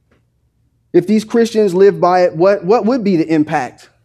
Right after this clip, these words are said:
on racism? What would be the impact on the value of human life? What would be the value on, what would be the impact on the value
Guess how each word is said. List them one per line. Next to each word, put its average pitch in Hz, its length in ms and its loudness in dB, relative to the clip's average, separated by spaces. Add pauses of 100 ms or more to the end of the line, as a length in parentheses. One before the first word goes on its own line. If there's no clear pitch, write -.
(100)
on 143 460 -2
racism? 127 720 -4 (180)
What 185 160 0
would 202 160 2
be 214 160 -4
the 185 200 0
impact 165 540 -2
on 151 140 -4
the 139 80 -4
value 131 580 -4 (340)
of 139 180 -4
human 165 340 2
life? 139 440 -6 (680)
What 214 220 2
would 208 100 4
be 208 320 -2
the 160 140 -4
value 165 600 0 (300)
on, 147 360 -4 (160)
what 143 340 -2
would 196 100 0
be 196 80 -4
the 185 160 0
impact 190 380 -6
on 143 100 -6
the 139 60 -6
value 135 520 -4